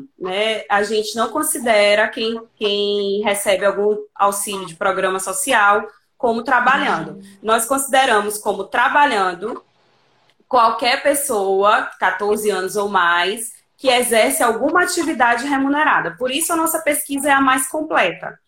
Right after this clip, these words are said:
Speaker 1: porque não, é, caracteriza só a formalidade. Nós temos a formalidade e a informalidade. Então, se você chega no domicílio, que a, a dona de casa faz bolos pra vender, nós captamos. Então,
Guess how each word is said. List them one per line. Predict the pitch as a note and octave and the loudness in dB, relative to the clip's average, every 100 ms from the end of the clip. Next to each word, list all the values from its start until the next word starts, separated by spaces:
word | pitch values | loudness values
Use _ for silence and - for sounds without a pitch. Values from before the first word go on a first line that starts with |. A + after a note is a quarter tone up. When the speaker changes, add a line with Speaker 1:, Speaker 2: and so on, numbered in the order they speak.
| _ _ - | _ _ -4
Speaker 1:
porque | A3+ A3+ B3+ | -4 2 2
não, | B3 B3 D4 F4 - - | 4 2 2 -2 -8 0
é, | G#3+ G#3+ | 4 4
caracteriza | G#3+ A#3+ A#3+ B3 A#3 A#3 B3 | 4 2 2 -2 -2 -2 -2
só | - B3+ | 2 2
a | C4 | 4
formalidade. | D4 D4 C#4 C#4 D#4 C4+ E3+ - F#3 | 4 4 4 4 0 2 2 -2 -10
Nós | F#3+ - | -10 -8
temos | G#3+ G3+ | -8 -4
a | G3+ | -6
formalidade | - A3 G#3+ G#3 G3+ G3 G#3 | -4 -2 0 0 2 2 2
e | C4 | -4
a | |
informalidade. | C4+ C#4 C#4 C4+ D4+ C4+ F3+ - - _ _ - | -4 0 0 -2 -2 0 0 -2 -14 _ _ -6
Então, | A3+ A#3 B3+ B3+ C#4+ | -4 0 2 4 2
se | C#4+ C#4 | 0 -4
você | A#3 B3 C4 | -2 0 0
chega | B3+ C4 C4+ | 0 0 0
no | C4+ | 0
domicílio, | C4 B3+ C4+ - C4+ B3 B3 A#3 A#3+ A#3+ - _ _ | 0 0 -2 -2 -4 -4 -4 -4 -6 -10 -20 _ _
que | - B3+ B3 | -6 -2 2
a, | B3 A#3+ A#3+ A3+ A3 A3 A#3 | 4 4 4 4 2 2 0
a | |
dona | A3+ B3+ C4+ | 0 -2 -4
de | B3 C4+ | -8 -2
casa | C4+ A#3+ A#3 B3 | 0 2 0 -2
faz | B3 B3 G3+ | -2 -4 -2
bolos | B3+ B3+ B3 B3 | -2 0 -2 -4
pra | - A#3 | 0 0
vender, | A#3+ B3 A#3 A#3 A3 A3+ - | 0 -6 -4 -2 -2 -4 -8
nós | G#3 G#3+ G#3 | -4 -4 -2
captamos. | G#3 - - A3+ G#3 G#3 G#3 - - | -4 -4 -6 -2 0 -2 -6 -10 -12
Então, | G#3+ G#3+ A3+ | -8 -4 -4